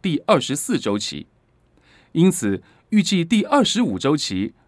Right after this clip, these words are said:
会在二零二零年前后开始，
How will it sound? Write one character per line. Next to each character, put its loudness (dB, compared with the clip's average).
会 4
在 6
二 6
零 2
二 4
零 4
年 4
前 -2
后 -2
开 -2
始， -8